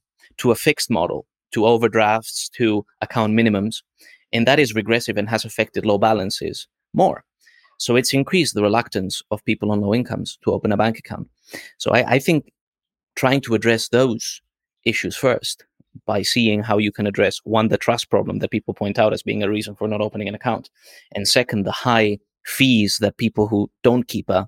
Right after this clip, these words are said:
minimum balance face regularly. To address those, I think would be much more effective and would probably have much less of an overhead cost than setting up a whole new financial services operation at a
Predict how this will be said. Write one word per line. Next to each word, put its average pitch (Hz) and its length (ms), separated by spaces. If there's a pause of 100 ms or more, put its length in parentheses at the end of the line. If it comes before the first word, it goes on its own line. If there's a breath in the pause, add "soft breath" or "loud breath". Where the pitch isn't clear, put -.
(520)
minimum 101 340
balance 95 540 (220)
face 107 560
regularly. 104 640 (440 soft breath)
To 113 120
address 123 320
those, 117 360
I 110 80
think 117 160
would 104 160
be 107 100
much - 120
more 101 120
effective - 380
and 95 100
would 107 140
probably 170 380
have 101 340 (520 soft breath)
much 117 280
less 113 160
of 104 60
an 107 100
overhead 117 380
cost - 460 (480)
than 107 480
setting 113 360
up 107 100
a 107 180
whole 120 260
new 107 460 (260)
financial 110 320
services 101 360
operation 107 640 (520 loud breath)
at 104 180 (140)
a 101 320